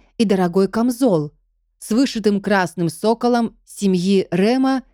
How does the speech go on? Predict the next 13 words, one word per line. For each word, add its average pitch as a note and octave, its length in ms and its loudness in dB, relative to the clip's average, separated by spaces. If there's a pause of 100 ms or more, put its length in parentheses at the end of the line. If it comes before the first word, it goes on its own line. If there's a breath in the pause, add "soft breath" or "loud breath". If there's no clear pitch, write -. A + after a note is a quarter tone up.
(340)
и A#3+ 100 2
золотым A3+ 680 0
львом G3 540 0
семьи F#3 640 0
Леонида. G#3 800 0 (800)
Его A3 340 2
длинные G3+ 580 2
седые F#3+ 420 2
волосы F#3+ 640 -2 (340)
были D#4 300 4
заплетены A#3 600 -2
в - 60 -14
косичку. F3 840 -6